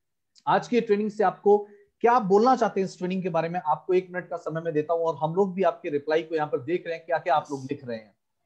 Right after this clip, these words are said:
बहुत सारे लोग लिख रहे हैं, "शानदार नॉलेज सर, जबरदस्त, शानदार, बहुत इन्फॉर्मेशन मिली, शानदार प्रदर्शन, अमेजिंग,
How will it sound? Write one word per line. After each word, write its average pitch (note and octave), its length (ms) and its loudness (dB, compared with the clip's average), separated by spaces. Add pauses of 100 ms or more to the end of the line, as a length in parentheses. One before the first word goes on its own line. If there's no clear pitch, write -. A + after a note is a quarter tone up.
(160)
बहुत E3 180 -2
सारे F#3+ 140 0
लोग F#3 220 4
लिख F3+ 160 -4
रहे F3+ 100 -2
हैं, F#3 60 -4
"शानदार E3 420 0
नॉलेज E3+ 280 -2
सर, E3+ 220 -2
जबरदस्त, F3+ 580 -2
शानदार, E3+ 640 -2 (320)
बहुत E3 240 2
इन्फॉर्मेशन F3 540 -2
मिली, F3+ 420 -4 (400)
शानदार F3+ 400 2
प्रदर्शन, E3+ 680 0
अमेजिंग, F3+ 680 2